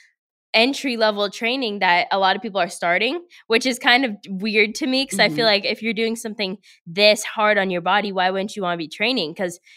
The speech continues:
Speaker 1: people have no problem just getting out of the car, throwing up from heat exhaustion. And I'm like,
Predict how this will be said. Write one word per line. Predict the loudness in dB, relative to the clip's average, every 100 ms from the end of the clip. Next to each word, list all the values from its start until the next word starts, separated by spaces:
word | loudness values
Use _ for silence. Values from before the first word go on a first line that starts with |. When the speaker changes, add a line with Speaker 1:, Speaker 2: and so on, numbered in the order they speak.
| _ _ _ _ _
Speaker 1:
people | 0 0 4
have | 6 6
no | 4 2
problem | 2 2 2 2
just | -4 -6 -4
getting | -2 0
out | 0
of | -2
the |
car, | -2 0 0 0
throwing | 2 2 2
up | -2 -4
from | -10
heat | -8 -6
exhaustion. | -6 -2 -2 -2 -4 -8 -2
And | 0
I'm | 0
like, | -2